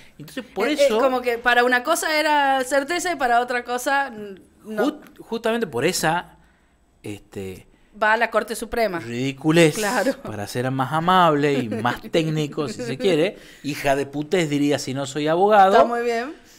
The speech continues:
Speaker 1: Este, si no fuese abogado, diría eso, pero como soy abogado, digo ridiculez.
Speaker 2: Muy bien.
Speaker 1: Eh, la Corte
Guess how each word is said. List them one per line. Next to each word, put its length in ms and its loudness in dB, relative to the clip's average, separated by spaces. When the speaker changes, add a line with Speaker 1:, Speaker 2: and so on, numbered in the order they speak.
Speaker 1:
Este, 560 -6
si 140 -8
no 100 2
fuese 220 2
abogado, 380 8
diría 460 4
eso, 500 2
pero 160 -4
como 200 -4
soy 160 0
abogado, 380 6
digo 480 4
ridiculez. 840 4
Speaker 2:
Muy 160 -2
bien. 320 0
Speaker 1:
Eh, 640 0
la 200 -6
Corte 540 0